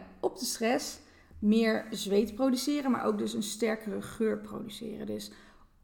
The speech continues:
ehm, ik noem het ook wel een beetje je angstzweet, hè? Op emoties en op, eh, stress, cortisol. Als jij misschien vroeger voor de klas een presentatie moest geven, dan had je ook angstzweet. Of als je iets heel eng vindt, dan is dat de zweet. Die is ook veel penetranter en aanwezig.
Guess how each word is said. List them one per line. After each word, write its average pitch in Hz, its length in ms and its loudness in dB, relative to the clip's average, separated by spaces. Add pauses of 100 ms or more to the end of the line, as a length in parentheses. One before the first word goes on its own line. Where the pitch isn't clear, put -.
(140)
ehm, 240 400 -2
ik - 160 -2
noem 226 180 6
het 220 140 0
ook 214 140 4
wel 208 140 4
een 202 60 4
beetje 196 300 0
je - 160 0
angstzweet, 196 840 0
hè? 208 260 2
Op 214 140 -2
emoties 214 760 2
en 202 220 -2
op, 196 260 -2 (100)
eh, 226 100 -8 (300)
stress, 214 560 -2
cortisol. 254 800 2 (340)
Als 208 100 -8
jij 208 200 2
misschien 208 380 0
vroeger 208 440 -2
voor 202 100 2
de 202 80 2
klas 208 220 -2
een 214 60 -2
presentatie 214 520 0
moest 214 140 2
geven, 208 360 2
dan 190 100 0
had 196 200 -4
je - 120 -6
ook - 200 -10
angstzweet. 190 580 -6
Of - 60 -12
als 208 100 -6
je 214 60 -2
iets 208 100 -4
heel 226 140 2
eng 220 220 0
vindt, 202 240 0
dan 196 340 -8
is - 240 -8
dat 202 220 2
de 202 60 -6
zweet. - 320 -4
Die 247 100 4
is 254 80 4
ook 247 100 -2
veel 269 480 4 (420)
penetranter 214 720 2
en - 160 -6
aanwezig. - 500 0